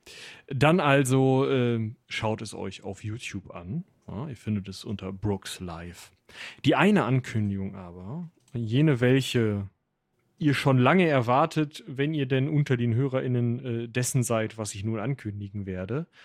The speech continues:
und zu der ihr schon einen Trailer gesehen habt, den ich jetzt einfach ganz dreist nochmal verlinkt habe, weil ich finde, das, ähm, ja, gehört sich. Ne? Also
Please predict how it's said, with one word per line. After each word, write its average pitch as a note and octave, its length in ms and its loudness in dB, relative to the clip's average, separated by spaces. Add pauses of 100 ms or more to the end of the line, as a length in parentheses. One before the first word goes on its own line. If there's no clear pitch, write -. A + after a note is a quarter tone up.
(400)
und C3+ 300 0
zu - 140 -4
der C3+ 160 4
ihr D#3 120 4
schon D3 200 -2
einen C3 240 0
Trailer D3+ 380 2
gesehen A2+ 360 0
habt, C3+ 200 -4
den B2+ 160 4
ich A2 80 -2
jetzt C#3+ 200 -2
einfach D#3 380 -2
ganz D#3 240 0
dreist C#3+ 380 -2
nochmal D#3+ 560 6
verlinkt C#3 640 2
habe, G2+ 640 -2 (920)
weil C3 280 2
ich - 160 -4
finde, C3+ 680 2 (100)
das, A#2 580 0
ähm, G2+ 580 -2 (540)
ja, F2 260 -8
gehört G#2 320 -6
sich. - 240 -20 (440)
Ne? F#2+ 160 -8 (160)
Also F#2 320 -10